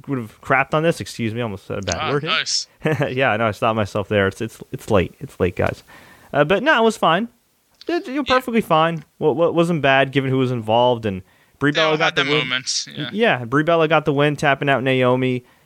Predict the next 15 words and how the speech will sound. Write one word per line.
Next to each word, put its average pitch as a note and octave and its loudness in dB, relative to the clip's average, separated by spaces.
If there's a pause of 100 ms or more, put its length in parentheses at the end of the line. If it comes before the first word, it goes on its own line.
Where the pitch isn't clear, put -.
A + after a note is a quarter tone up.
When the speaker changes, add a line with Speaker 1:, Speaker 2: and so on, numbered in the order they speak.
(120)
Speaker 1:
A B2 2
nice C#3+ 0
moment D3 0
for A#2+ -2
her. A#2+ 2 (180)
The C3 0
only A#3+ 4
thing A#3+ 0
I F3 2
hated E3+ 2
was D3 0
the A#2 -2
camera C3 0
work, G#2 -2
because A#2 -2